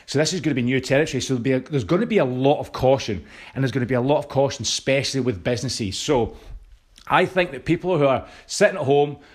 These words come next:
if you're working at home, you're still getting paid, fantastic. If you're on furlough, I think you might have to take the option out of having a look elsewhere. You're sitting here doing not much.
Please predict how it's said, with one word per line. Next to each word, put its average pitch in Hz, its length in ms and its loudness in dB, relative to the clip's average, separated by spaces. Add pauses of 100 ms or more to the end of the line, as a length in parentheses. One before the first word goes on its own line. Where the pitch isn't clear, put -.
(220)
if 113 80 -12
you're 120 100 0
working 170 260 2
at 135 60 -2
home, 143 120 0
you're 127 100 -4
still 147 200 2
getting 123 180 -4
paid, 139 240 0
fantastic. 156 720 -2
If 160 120 -4
you're 123 120 2
on 117 60 2
furlough, 190 680 4 (440)
I - 40 -2
think - 680 0 (320)
you 131 120 0
might 156 220 2
have 143 220 -2
to 131 80 -8
take 131 240 0
the 131 80 2
option 123 400 0
out 120 80 0
of 117 140 -4
having 117 180 0
a 113 40 0
look 123 220 -2
elsewhere. 117 540 0 (560)
You're 123 160 2
sitting 143 280 0
here 131 140 0
doing 156 340 0
not 170 160 0
much. - 360 -2